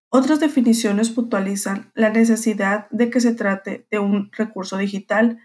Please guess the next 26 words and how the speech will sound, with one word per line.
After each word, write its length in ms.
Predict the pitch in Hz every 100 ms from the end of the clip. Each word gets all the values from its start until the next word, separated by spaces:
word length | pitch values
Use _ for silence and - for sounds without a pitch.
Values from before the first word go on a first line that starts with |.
| _ _ _
reproducible 960 | 214 202 190 180 180 220 214 220 226 - -
y 100 | 226
susceptible 680 | 220 220 202 202 _ 202 196
de 100 | 214
referenciarse 880 | 214 202 214 208 202 233 233 233 208 - _ _ _ _
gracias 540 | 220 208 202 214 214 -
a 80 |
sus 220 | 220 196 196
metadatos, 680 | 196 202 220 226 196 - _ _ _ _ _
empleado 540 | 226 233 240 233 262
para 120 | 262 254
llevar 280 | 220 202
a 140 | 214 220
cabo 360 | 190 196 208 -
actividades 640 | 220 220 226 214 202 208
de 60 | 226
aprendizaje 760 | 226 220 208 202 202 196 214 233
o 140 | 208
de 80 | 202
soporte, 640 | 208 202 247 233 208 196 _ _ _ _ -
y 120 | 226
disponible 720 | 214 - 196 196 202 214 262 -
para 200 | 220 208
utilizarse 680 | 202 208 196 196 202 185 220
por 220 | - 208
otros. 240 | 220 226